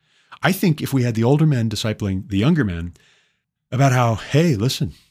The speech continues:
you've got to provide and protect and lead your family,"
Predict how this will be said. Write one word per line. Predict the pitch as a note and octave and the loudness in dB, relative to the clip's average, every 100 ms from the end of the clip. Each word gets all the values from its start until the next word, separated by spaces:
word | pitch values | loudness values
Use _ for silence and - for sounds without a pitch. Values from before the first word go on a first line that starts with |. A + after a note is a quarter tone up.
| - | -16
you've | F#2+ | -8
got | A#2+ | -6
to | B2 | -6
provide | G2 F#2+ A2 A#2 A2+ | -6 -6 -4 -4 -6
and | E2+ | -10
protect | - - A2 A2+ - | -10 -6 -6 -6 -10
and | D#2+ | -4
lead | F#2 A#2 G#2+ | -2 -2 -4
your | G2+ | -6
family," | - G#2 A2+ A#2 A2+ | -4 -2 -2 -2 -4